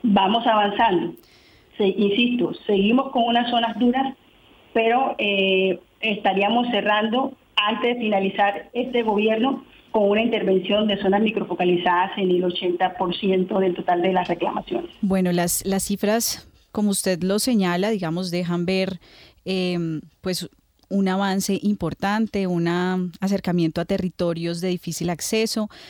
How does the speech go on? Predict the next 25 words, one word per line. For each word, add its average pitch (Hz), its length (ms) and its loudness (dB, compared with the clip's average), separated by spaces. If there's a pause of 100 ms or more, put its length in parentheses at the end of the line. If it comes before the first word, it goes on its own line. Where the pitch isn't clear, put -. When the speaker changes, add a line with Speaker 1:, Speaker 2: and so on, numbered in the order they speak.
(200)
Speaker 2:
Sin 262 300 4
embargo, 254 640 2 (100)
em, 180 640 0 (160)
bueno, 190 380 0
las 170 260 -4
opiniones 180 1000 -2
en, 180 640 -2
en 165 200 -4
la, 160 260 -4
en 165 220 -2
la 156 180 -2
ciudadanía 175 760 0
son 160 240 -2
diversas 190 600 -2 (400)
y 196 100 -2
nosotros 190 420 -2
justamente 220 880 -2
quisimos 175 360 -4
hacer 165 360 -4 (240)
una 202 180 0
encuesta 190 500 -2
de 190 120 0
percepción 165 680 -4
ciudadana 160 600 -2 (200)
sobre 180 440 -2